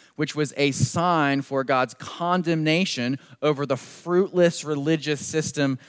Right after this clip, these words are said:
of the temple. Uh, in chapter twelve, we had this parable of the tenants who killed the son of the vineyard owner, which was meant to be an illustration of the wickedness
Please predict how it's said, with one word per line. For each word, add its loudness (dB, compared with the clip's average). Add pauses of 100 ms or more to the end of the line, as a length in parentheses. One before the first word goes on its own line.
(140)
of 0
the -2
temple. -2 (600)
Uh, 4
in 4
chapter 2
twelve, 4
we 0
had 2
this -2
parable 0
of 0
the 0
tenants 0
who -4
killed 4 (240)
the 0
son 2
of 0
the 4
vineyard 2
owner, -2 (320)
which 0
was 4
meant 2
to 0
be 0
an 0
illustration 2
of 2
the 2
wickedness 0